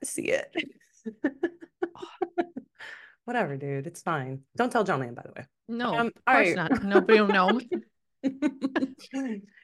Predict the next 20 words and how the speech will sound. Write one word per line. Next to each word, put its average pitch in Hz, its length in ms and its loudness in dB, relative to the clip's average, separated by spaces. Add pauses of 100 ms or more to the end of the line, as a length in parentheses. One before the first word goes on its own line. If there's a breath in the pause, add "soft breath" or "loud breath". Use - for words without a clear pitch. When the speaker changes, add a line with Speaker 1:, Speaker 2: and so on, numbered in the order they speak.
(120)
Speaker 1:
Thanks 415 180 2
for 415 60 4
listening, 240 420 4
guys. 196 500 2
Follow 240 240 4
Speaker 2:
All 285 60 2
Speaker 1:
us 285 100 -2
Speaker 2:
right. 214 100 2
Speaker 1:
at - 60 -2
Mommy 202 260 2
Issues 208 280 -6
a 220 40 -8
Pod 175 280 0
on 180 120 -2
Instagram, 170 560 -4
at - 300 -2
Bae 190 80 -2
About 190 280 2
underscore 196 460 -4
Rod, 160 480 -2